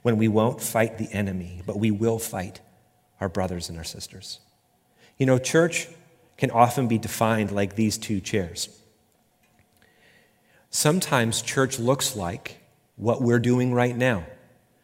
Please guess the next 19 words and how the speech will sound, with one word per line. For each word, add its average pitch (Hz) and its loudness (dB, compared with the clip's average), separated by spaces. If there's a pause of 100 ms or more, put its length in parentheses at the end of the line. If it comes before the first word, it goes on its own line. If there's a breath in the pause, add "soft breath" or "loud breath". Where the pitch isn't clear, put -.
(140)
In 110 -4
terms 117 0
of 107 2
we 113 4
are 98 4
sitting 143 4
in 156 4
a 143 4
row, 98 2
we 107 2
are 101 2
listening. 104 0
It 90 -8
can 113 -2
be 98 -2
a 90 0
Bible 117 4
school 120 -2
class, 113 -4